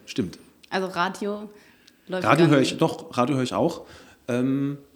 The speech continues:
Speaker 1: aber in erster Linie wegen der, also wegen der Nachrichten und ähnliches.
Speaker 2: Natürlich.
Speaker 1: Ja, man
Speaker 2: Apropos
Speaker 1: will ja informiert sein.
Speaker 2: Zeitung? Liest du Zeitung?
Speaker 1: Was ist das? Nee, Zeitung lese ich nicht.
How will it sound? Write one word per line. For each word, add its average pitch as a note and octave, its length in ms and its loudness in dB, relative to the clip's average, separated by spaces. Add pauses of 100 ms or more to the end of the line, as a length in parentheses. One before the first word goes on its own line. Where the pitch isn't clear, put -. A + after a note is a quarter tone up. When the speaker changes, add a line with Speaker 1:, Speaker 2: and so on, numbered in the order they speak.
Speaker 1:
aber B2+ 160 2
in A#2+ 80 0
erster B2 240 -2
Linie B2 300 4
wegen A2 280 0
der, G2+ 720 -2
also G2+ 180 -6
wegen F#2 80 -4
der E2+ 100 -6
Nachrichten E2 420 -12
und - 180 -14
ähnliches. - 420 -12 (200)
Speaker 2:
Natürlich. - 320 -20 (580)
Speaker 1:
Ja, F#3+ 80 2
man F#3+ 120 -6
Speaker 2:
Apropos F3+ 220 0
Speaker 1:
will - 60 -2
ja F#3+ 60 -2
informiert G2+ 400 -2
sein. F2 180 -8 (540)
Speaker 2:
Zeitung? A#3 440 -6 (340)
Liest F3 260 -8
du G#3+ 80 -6
Zeitung? F#3+ 540 -6
Speaker 1:
Was F#2+ 180 -6
ist C#3 160 -6
das? F3 180 -8 (600)
Nee, F2+ 200 -4
Zeitung F2+ 280 -6
lese F2 160 -10
ich - 100 -16
nicht. - 200 -20